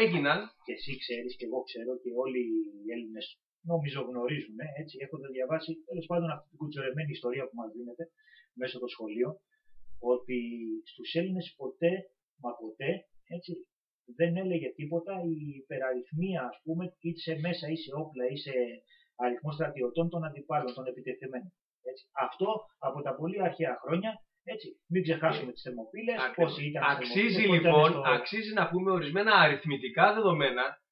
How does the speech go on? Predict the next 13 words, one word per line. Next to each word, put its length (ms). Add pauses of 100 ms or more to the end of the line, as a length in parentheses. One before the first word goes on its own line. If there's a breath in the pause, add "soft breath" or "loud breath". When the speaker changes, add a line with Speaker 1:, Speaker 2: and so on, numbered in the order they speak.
Speaker 1:
για 200
να 120
δούμε 220
και 160
το 180
μέγεθος 680 (640)
του 120
ηρωισμού 600 (640)
των 140
στρατιωτών 640
εκείνης 320
της 160
εποχής, 600